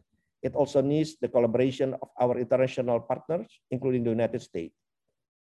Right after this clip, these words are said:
Achieving environmental and climate goals indeed doesn't come easy and accessibly for most of us. That is why international cooperation is vital and the contribution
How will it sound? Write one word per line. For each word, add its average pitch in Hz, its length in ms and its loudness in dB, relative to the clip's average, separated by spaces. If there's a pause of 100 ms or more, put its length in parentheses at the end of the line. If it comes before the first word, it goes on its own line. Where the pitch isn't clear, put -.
(440)
Achieving 156 640 0
environmental 143 640 4 (480)
and 143 160 0
climate 135 320 0
goals 127 340 4
indeed 139 460 0 (160)
doesn't 113 320 -2
come 110 240 -2
easy 113 400 0 (160)
and 113 240 -2
accessibly 127 720 -4
for 113 160 0
most 117 160 -2
of 98 160 -2
us. - 240 -10 (580)
That 127 140 2
is 131 160 -4
why 123 380 4
international 117 520 -2
cooperation 127 680 -4
is - 160 -12
vital 135 560 2
and 123 120 -2
the 117 40 -2
contribution 120 800 -2